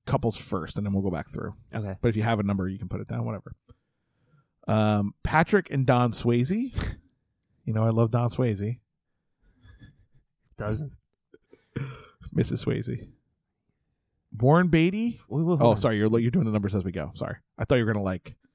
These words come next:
Speaker 1: think about them.
Speaker 2: Okay. Beatty.
Speaker 1: War-, Warren Beatty and Shirley MacLaine.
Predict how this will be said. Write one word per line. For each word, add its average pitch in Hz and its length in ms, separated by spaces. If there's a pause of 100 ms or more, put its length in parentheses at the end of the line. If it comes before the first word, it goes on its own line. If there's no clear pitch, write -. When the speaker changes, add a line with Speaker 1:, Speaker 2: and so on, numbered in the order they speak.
(520)
Speaker 1:
think 117 160
about - 240
them. - 160
Speaker 2:
Okay. 120 260 (1800)
Beatty. 113 160
Speaker 1:
War-, 156 220
Warren 156 300
Beatty 170 260
and 143 80
Shirley 135 180
MacLaine. 127 400